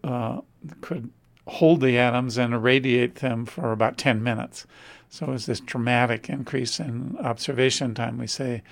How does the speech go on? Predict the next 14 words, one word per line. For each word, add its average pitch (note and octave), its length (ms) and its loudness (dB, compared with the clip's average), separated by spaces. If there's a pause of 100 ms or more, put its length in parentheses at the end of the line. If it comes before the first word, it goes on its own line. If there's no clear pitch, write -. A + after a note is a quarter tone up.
(400)
from A2+ 720 -4
on A#2+ 180 -4
the A#2+ 100 -2
order A#2+ 180 2
of A2 80 0
a A2+ 60 -2
millisecond B2 720 2
to A#2+ 120 -8
ten A2+ 280 -2
minutes, A2+ 440 -6
and A2+ 160 -6
that D3 240 -6
made A2+ 280 -6
a, A2 160 -10